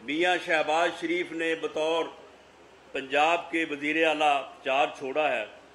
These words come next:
उस वक्त जो है वो कीमत क्या थी। हालांकि इनके ख़ानदान की शुगर मिलें थी, इनके बेटों का कारोबार था, खुदा की कसम किसी को जुर्रत नहीं थी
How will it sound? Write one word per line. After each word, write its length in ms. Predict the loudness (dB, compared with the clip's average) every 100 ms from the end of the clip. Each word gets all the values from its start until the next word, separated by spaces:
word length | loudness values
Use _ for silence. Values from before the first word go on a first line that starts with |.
| -10
उस 180 | -10 -8
वक्त 180 | -6 -6
जो 160 | -4
है 60 | -4
वो 100 | -4
कीमत 340 | -10 -12 -12 -10
क्या 140 | -10 -12
थी। 160 | -14 -20 -20 -20 -20 -20 -20 -20 -20 -20 -20 -20 -12 -2
हालांकि 440 | 0 2 2 2
इनके 420 | 2 2 0 -2
ख़ानदान 640 | 2 2 2 2 4 4 0
की 120 | -8
शुगर 320 | -4 0 2
मिलें 300 | 2 2 0
थी, 180 | -2 -8 -10 -20 -20 -20 -20 -20 -20 -20 -20 -6
इनके 380 | -4 -4 2 0 2
बेटों 340 | 4 6 6 6
का 140 | 4
कारोबार 520 | 4 2 2 2 2 2
था, 200 | -4 -6 -8 -20 -20 -20 -20 -16
खुदा 240 | -6 -2 -2
की 160 | -2
कसम 360 | -6 -6 -6 -8
किसी 280 | -8 -12 -6
को 140 | -4
जुर्रत 420 | -2 2 6 6 4
नहीं 140 | -2
थी 160 | -2